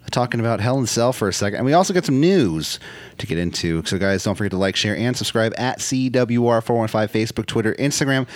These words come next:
It's the best way to stay up to date with City Wrestling Radio. Um, because anything we do, we post on social media. We let you know on there because it's social and it's media. So, and therefore, we, that's how we give you our media.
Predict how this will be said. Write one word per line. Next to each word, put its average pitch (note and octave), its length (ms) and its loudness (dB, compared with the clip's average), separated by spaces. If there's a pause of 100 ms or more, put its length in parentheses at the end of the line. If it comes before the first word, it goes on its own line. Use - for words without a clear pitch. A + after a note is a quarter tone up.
(100)
It's - 140 -16
the - 60 -10
best F3 220 0
way D3+ 60 2
to B2 80 2
stay B2 160 0
up A#2 80 0
to - 120 -8
date A#2+ 40 2
with A2 120 -2
City A2+ 140 0
Wrestling G#2 300 0
Radio. F#2 560 2
Um, G2 420 -2 (460)
because A#2+ 220 -6
anything E3 400 0
we A2 100 2
do, F#2 340 0
we F#2+ 160 -2
post G2+ 360 -4
on F#2 140 -2
social E2+ 360 -2
media. D#2 300 -2
We D#2+ 80 -4
let G2 240 0
you F#2+ 40 -2
know F2+ 160 0
on E2+ 200 -2
there E2 260 -4 (320)
because D#3 240 0
it's D#3 140 -4
social G3 500 2
and B2 140 0
it's C#3 120 -2
media. C3+ 460 2
So, A2 220 0
and G#2+ 200 0
therefore, A#2 320 2
we, G2+ 140 0
that's A2 320 -2 (200)
how A2+ 180 0
we B2 320 2
give A#2 260 0
you A#2 460 2
our A2+ 180 2
media. C3 560 0